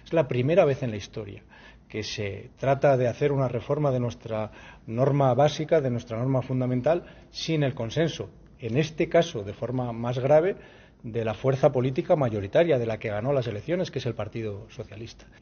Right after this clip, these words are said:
El compromiso que adquirimos en las elecciones, en nuestro programa electoral, con los ciudadanos, hablaba del blindaje del suelo social, de establecer una inversión mínima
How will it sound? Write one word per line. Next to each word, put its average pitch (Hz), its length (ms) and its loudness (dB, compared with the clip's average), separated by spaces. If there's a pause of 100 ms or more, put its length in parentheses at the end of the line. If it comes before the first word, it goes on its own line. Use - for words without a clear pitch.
(180)
El 117 120 -10
compromiso 131 600 2
que 120 120 -2
adquirimos 135 640 0
en 131 80 0
las 120 120 -2
elecciones, 117 440 -2
en 117 60 -4
nuestro 113 220 -8
programa 120 240 -4
electoral, 127 460 0 (400)
con 123 180 2
los 120 140 0
ciudadanos, 120 520 -4 (420)
hablaba 139 440 6
del 135 140 4
blindaje 127 400 2
del 127 100 4
suelo 156 220 2
social, 139 380 -6 (220)
de 120 80 -12
establecer 117 560 0 (300)
una 143 140 0
inversión 165 520 2 (100)
mínima 135 640 2